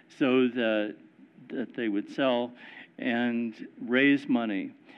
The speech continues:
to go out into the intersection of Tikling right in front of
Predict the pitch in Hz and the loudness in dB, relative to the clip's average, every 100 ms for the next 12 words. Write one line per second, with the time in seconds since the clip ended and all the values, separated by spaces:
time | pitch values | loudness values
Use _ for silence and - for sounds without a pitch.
0 | - _ - 147 135 131 123 110 - - | -20 _ 2 6 8 6 4 2 -2 -2
1 | 127 123 - 127 131 117 135 131 127 123 | 0 0 2 4 2 0 2 2 2 2
2 | 117 110 - 143 160 156 135 - 107 - | 2 0 0 2 2 2 0 -2 -4 -4
3 | - 107 107 - 104 104 - 151 151 120 | -6 -4 -6 -8 -10 -6 -2 -2 -2 -4
4 | 98 110 135 135 135 127 - 123 120 104 | -4 -2 0 0 0 -2 -4 -4 -4 -6